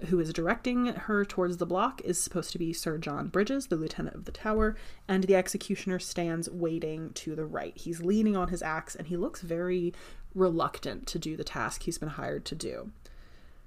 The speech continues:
Just below Jane's outstretched hands, you can indeed see the executioner's block.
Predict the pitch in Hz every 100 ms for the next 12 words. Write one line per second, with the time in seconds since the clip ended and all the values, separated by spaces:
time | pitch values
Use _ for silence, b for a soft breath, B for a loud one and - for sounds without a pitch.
0 | b - - - 196 269 - 254 220 202
1 | 190 185 170 175 170 170 165 180 175 -
2 | 165 - - 220 214 208 196 170 - -
3 | 247 247 208 196 175 175 175 - - 196
4 | 185 180 170 - 160 - - 165 - 156
5 | 151 - 156 175 285